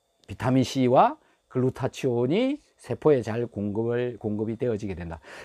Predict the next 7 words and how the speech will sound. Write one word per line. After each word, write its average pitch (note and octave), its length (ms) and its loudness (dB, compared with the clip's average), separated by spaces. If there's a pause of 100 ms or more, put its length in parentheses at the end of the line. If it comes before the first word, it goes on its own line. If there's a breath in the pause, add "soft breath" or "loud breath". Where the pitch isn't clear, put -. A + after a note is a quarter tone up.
이 D3+ 220 8
암세포는 G3 580 4
특히나 G3+ 760 2 (360)
에너지를 F3+ 1080 6 (520)
포도당으로부터 F3 760 4
만들기 B2 1040 0
때문에 G2+ 760 -4